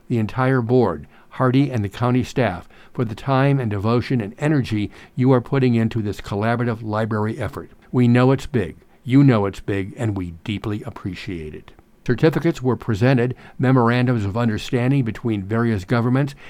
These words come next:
and foundations were approved regarding the North Truckee Tahoe Biomass Task Force, authorizing the Director of Emergency Services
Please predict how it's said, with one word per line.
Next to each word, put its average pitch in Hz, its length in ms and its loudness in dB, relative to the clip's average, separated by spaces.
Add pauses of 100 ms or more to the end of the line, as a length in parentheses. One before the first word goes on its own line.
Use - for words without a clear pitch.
and 101 140 -4
foundations 117 640 0
were 117 140 0
approved 123 520 -2 (240)
regarding 135 580 4
the 107 80 0
North 104 280 -2
Truckee 107 380 -4
Tahoe 107 540 -2 (300)
Biomass 117 640 0
Task 156 400 -4
Force, 95 320 -6 (240)
authorizing 117 720 0
the 95 140 -6
Director 110 400 -2
of 95 100 -6
Emergency 101 480 -6
Services 127 480 -2